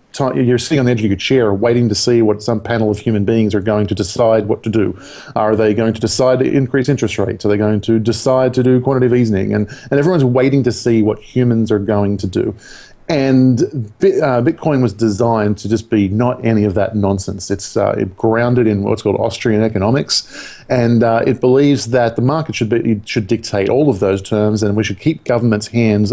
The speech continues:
well away from anything to do with money. Now, an alternative, now, something like that already existed, of course, and that was precious metals and, and many other kinds of things as well. But there's a challenge. Those kinds of things,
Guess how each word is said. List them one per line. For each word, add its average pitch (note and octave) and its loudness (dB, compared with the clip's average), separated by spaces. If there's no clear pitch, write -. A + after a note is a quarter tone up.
well A2 2
away G2 2
from A2 -2
anything G#2+ 0
to G2 -8
do G2 0
with F#2+ 0
money. G2 -2
Now, C#3+ 0
an C#3 2
alternative, D#3 2
now, C3 0
something G#3 0
like A2+ 0
that A#2 0
already A2 2
existed, G#2+ 0
of F#2+ -8
course, G#2+ -2
and A#2 0
that G2+ -2
was G2 -2
precious G#2 -6
metals C3+ -2
and, G2+ -4
and G2+ -4
many G#2+ 0
other A#2 0
kinds F#2 -4
of F#2 -10
things F#2 -4
as F2 -2
well. G2+ 0
But D3 0
there's D#3 2
a D3 2
challenge. C3 -2
Those G3+ 0
kinds F3+ 0
of C3+ -2
things, E3+ 2